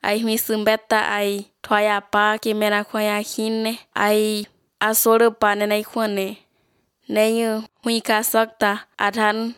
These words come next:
wa yu huyết can đi ra cột thọ khơ mơ nè khoa nè.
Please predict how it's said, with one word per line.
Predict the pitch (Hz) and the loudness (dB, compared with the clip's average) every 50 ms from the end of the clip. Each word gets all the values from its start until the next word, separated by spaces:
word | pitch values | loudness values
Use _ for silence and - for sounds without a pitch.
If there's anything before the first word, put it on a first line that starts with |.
| _ - | _ -4
wa | 214 208 | -2 -2
yu | 214 214 | 0 0
huyết | 220 226 220 - - | -2 -2 -4 -4 -4
can | - 214 214 | -4 -2 -2
đi | 202 214 | 0 0
ra | 208 208 208 | 0 0 0
cột | - - 214 - _ | 0 -2 -4 -4 _
thọ | - - 233 208 208 208 | -6 -2 0 0 0 -2
khơ | - - 214 214 | -4 -4 -2 -2
mơ | 214 214 208 208 | 0 -2 -2 -2
nè | 202 202 208 214 | -2 -4 -6 -8
khoa | - - - 208 202 | -8 -8 -6 -6 -6
nè. | 196 190 196 | -4 -6 -8